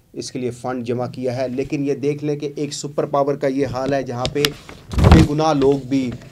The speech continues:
अपनी ज़िंदगी जेल की सलाखों के पीछे काटते हैं। अब बात करते हैं नाज़रीन आपके साथ जो मुर्दों के साथ जि-,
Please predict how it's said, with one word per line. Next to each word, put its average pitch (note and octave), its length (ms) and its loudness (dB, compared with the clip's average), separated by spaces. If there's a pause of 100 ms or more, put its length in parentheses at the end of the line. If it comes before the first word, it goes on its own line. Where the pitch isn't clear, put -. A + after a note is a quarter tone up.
(240)
अपनी C3+ 280 -2
ज़िंदगी B2+ 420 -4
जेल B2+ 240 -2
की B2 100 -8
सलाखों B2 380 -8
के A#2+ 100 -8
पीछे A#2+ 300 -6
काटते A2+ 320 -6
हैं। A2 160 -6 (260)
अब - 240 -2
बात D3 260 2
करते E3+ 220 0
हैं E3 120 -2
नाज़रीन D#3+ 480 4
आपके C#3+ 320 0
साथ D3 280 2 (400)
जो D#3 360 2
मुर्दों D3 580 2
के D#3 180 -2
साथ C3+ 400 -2 (640)
जि-, C3 80 -14